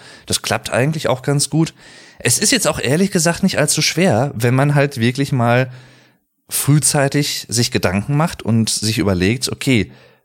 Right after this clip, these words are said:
was möchte ich wem schenken? Was brauche ich dafür? Wo bekomme ich das her? Und sowas auch nicht erst auf den letzten Drücker erledigt, dann ist klar, dass Weihnachten stressig ist, aber das würde Weihnachten dann auch nicht von anderen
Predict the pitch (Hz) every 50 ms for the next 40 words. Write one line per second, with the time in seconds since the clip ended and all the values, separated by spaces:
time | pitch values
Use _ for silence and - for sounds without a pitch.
0 | _ - 92 92 107 113 120 - - - 120 120 123 170 196 - - - - 117
1 | 117 - 98 107 113 123 127 135 127 - 151 156 175 180 - - 127 135 160 170
2 | 175 - - - 120 120 120 - - - 123 156 156 - 117 - - 110 104 -
3 | - 113 117 127 120 - 95 101 113 117 110 104 98 - 117 113 104 101 - 101
4 | 101 - - 160 143 127 135 147 - 131 127 123 135 135 135 - - - 113 -
5 | 123 123 123 - 110 120 123 - - 104 - - 101 101 101 98 - - - 104
6 | 90 101 175 - - 117 64 71 82 80 78 80 82 90 120 123 - - - -
7 | - 92 101 110 117 123 117 - - 160 160 165 147 117 107 - 101 101 104 104
8 | - - 113 107 - - 101 95 - 98 98 - - 123 - - - 101 104 101
9 | 95 104 101 - 107 104 104 101 107 101 101 104 - - - - 95 104 107 104
10 | - - 107 101 98 98 98 - - - 98 98 - - - 95 85 - 92 95
11 | 95 92 92 92 92 87